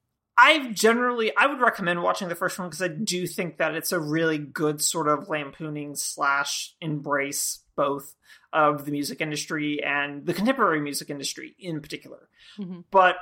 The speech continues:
Speaker 1: I don't think that the first part just stands very well, um, even in conjunction with the first part.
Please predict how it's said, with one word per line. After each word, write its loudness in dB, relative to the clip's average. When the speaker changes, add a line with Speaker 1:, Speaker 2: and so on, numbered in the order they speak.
Speaker 1:
I -6
don't 2
think 0
that -2
the -8
first 0
part 2
just -6
stands -2
very -2
well, -4
um, 4
even 0
in -6
conjunction -6
with -8
the -18
first -16
part. -18